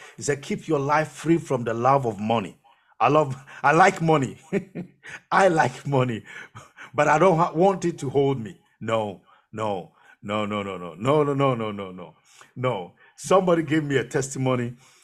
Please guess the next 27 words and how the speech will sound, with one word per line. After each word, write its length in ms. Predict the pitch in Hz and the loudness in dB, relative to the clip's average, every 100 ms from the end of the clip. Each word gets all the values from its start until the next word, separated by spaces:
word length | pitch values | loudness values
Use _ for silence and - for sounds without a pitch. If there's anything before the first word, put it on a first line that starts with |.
| - - | -10 2
and 240 | 160 170 | 4 4
it 100 | 185 | 2
was 180 | 175 165 | 2 2
something 380 | 220 214 208 196 | 0 -2 -2 0
that 260 | 180 175 - | 0 0 -4
I, 220 | 131 156 139 - | -2 -2 -4 -2
I 160 | 170 | -2
did 240 | 151 196 170 | 2 2 2
it 60 | - - | 0 4
based 280 | 196 220 - - | 6 6 4 -4
on 260 | 139 135 | -6 -6
the 100 | 127 | -8
principle 580 | - 202 185 185 175 170 | -2 0 0 -2 -4 -2
that 160 | 151 135 | -2 -2
I 140 | 113 | -2
had, 260 | 110 107 - - - - - - - | 0 -2 -2 -14 -20 -20 -20 -20 -14
because 360 | 123 120 147 139 | -8 -2 0 0
I 120 | 127 156 | 2 4
don't 160 | 202 | 4
want 240 | 208 202 - | 2 0 -4
to 180 | 147 - | -8 -2
ever 320 | 180 185 190 | 0 2 -2
take 320 | 185 190 - 107 | 0 0 0 -4
advantage 500 | 107 143 135 135 123 | -4 -2 -2 -2 -4
of 140 | - 120 | -2 0
anybody. 500 | 127 117 98 - - _ _ _ _ | 2 2 -2 -6 -16 _ _ _ _
None. 400 | 92 110 127 - | -8 -2 -2 -4